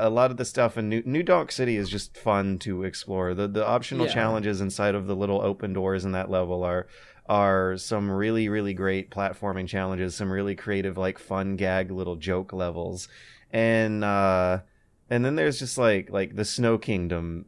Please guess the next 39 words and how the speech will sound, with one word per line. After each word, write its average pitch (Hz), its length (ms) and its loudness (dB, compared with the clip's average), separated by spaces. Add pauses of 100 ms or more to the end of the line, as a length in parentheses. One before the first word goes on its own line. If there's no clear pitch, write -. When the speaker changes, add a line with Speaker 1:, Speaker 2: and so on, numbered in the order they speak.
(200)
Speaker 1:
<laughs> - 200 0
The 127 140 -2
stuff 147 340 4
you 143 80 -2
do 139 220 0
to 123 140 -6
get 127 160 2
to 120 60 -4
the 113 100 0
Snow 120 280 0
Kingdom 101 420 0
is 98 160 -4
run 104 180 0
into 104 240 -4
the 98 80 -4
middle 104 300 0
of 98 100 -2
a 98 60 -4
big 101 220 0
room 92 520 -2 (520)
and, 92 600 0
and 92 520 -4
complete 110 400 -4
a 98 60 0
very, 101 260 0
very 104 260 0
simple 104 340 -4
boss 95 280 0
fight 90 280 -2
that 101 60 -8
just 95 180 -6
has 101 240 0
you 92 60 -6
stepping 95 420 -4
on, 92 240 -4
on 90 220 -4
the 90 80 -4
easiest, 95 720 -6
uh, 90 260 -4